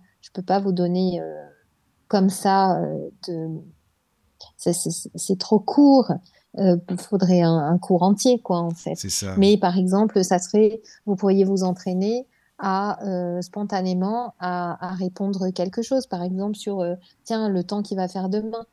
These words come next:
Speaker 1: sans essayer d'observer vraiment. De, ça peut être, euh, « Est-ce qu'il va rester des baguettes à la boulangerie alors
Speaker 2: Mm,
Speaker 1: qu'il
Speaker 2: mm.
Speaker 1: est tard le soir ? » Ça peut être des choses très simples où il n'y a pas de pression et essayer de capter. Ça dépend de quelle
Speaker 2: Oui.
Speaker 1: capacité vous aviez, hein.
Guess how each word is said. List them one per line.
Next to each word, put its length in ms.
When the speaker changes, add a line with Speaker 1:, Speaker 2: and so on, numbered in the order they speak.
Speaker 1:
sans 220
essayer 340
d'observer 800
vraiment. 440
De, 560
ça 180
peut 140
être, 240
euh, « 140
Est-ce 200
qu'il 240
va 140
rester 280
des 120
baguettes 340
à 60
la 80
boulangerie 560
alors 140
Speaker 2:
Mm, 60
Speaker 1:
qu'il 140
Speaker 2:
mm. 40
Speaker 1:
est 60
tard 180
le 100
soir ? » 340
Ça 160
peut 140
être 200
des 200
choses 320
très 300
simples 420
où 40
il 40
n'y 60
a 80
pas 100
de 80
pression 460
et 240
essayer 360
de 60
capter. 420
Ça 100
dépend 220
de 60
quelle 200
Speaker 2:
Oui. 240
Speaker 1:
capacité 540
vous 220
aviez, 340
hein. 160